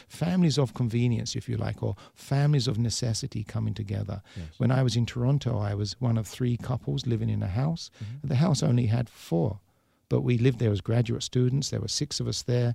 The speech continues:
Speaker 2: Yeah.
Speaker 1: So it can be done in a very, uh, neighborhood appropriate way. And U Vic has a very good code of conduct for behavior. So things like noise,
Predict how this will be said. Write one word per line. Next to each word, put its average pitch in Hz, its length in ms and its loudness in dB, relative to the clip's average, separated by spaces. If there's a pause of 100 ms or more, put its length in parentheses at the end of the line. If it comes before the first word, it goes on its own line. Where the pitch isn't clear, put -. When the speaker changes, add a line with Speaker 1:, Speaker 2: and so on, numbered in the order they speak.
(140)
Speaker 2:
Yeah. 98 140 -8
Speaker 1:
So - 140 2
it 180 100 0
can 196 80 2
be 208 80 6
done 139 220 6
in 127 100 6
a 113 60 4
very, 123 420 6 (180)
uh, 107 260 0 (300)
neighborhood 127 920 4 (380)
appropriate 110 720 0
way. 101 340 -2 (140)
And 127 140 2
U 190 200 6
Vic 139 500 2
has 110 200 0
a 107 40 0
very 120 300 2
good 110 260 2
code 110 240 0
of - 60 -2
conduct 123 420 0
for 120 100 -4
behavior. 123 520 0 (220)
So 214 120 -2
things 220 240 4
like 139 160 2
noise, 113 680 4